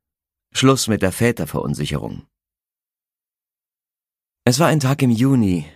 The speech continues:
als ich verstand, wozu ein Vater gut ist. Ich war sechs Jahre alt. Vor wenigen Tagen war mein Bruder geboren worden, ein Ereignis, von dem ich noch nicht genau sagen konnte, wie ich es einordnen sollte.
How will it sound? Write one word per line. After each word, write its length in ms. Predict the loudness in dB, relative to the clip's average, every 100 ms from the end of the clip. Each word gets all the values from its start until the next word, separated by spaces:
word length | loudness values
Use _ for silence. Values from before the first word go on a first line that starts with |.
| _
als 200 | -12 -8
ich 120 | -6
verstand, 520 | -4 -2 0 -2 -4
wozu 280 | -6 -4 -4
ein 120 | -2
Vater 320 | 0 -2 -2
gut 260 | -6 -8 -8
ist. 300 | -10 -10 -14 _ _ _ _ _ _ _ _
Ich 160 | -2 0
war 100 | 0
sechs 240 | 0 0
Jahre 400 | 0 0 0 -6
alt. 260 | -10 -14 -20 _ -20 -20 _ -8
Vor 140 | 0
wenigen 320 | 2 2 0
Tagen 340 | -2 -2 0 -2
war 60 |
mein 160 | -2 -4
Bruder 260 | -2 -2
geboren 440 | -2 0 0 0 -2
worden, 320 | -2 -2 -4 -6 -20 -20 _ _
ein 100 | 0
Ereignis, 480 | 2 2 0 0 0
von 160 | -2
dem 120 | -2 -2
ich 120 | -2
noch 120 | -2
nicht 200 | -2 -2
genau 260 | -2 0 0
sagen 360 | 0 0 -2
konnte, 480 | -2 -2 -2 -2 -2
wie 160 | -2 -4
ich 120 | -6
es 140 | -6
einordnen 580 | -4 -2 -2 -4 -6 -8
sollte. 400 | -8 -10 -12 -20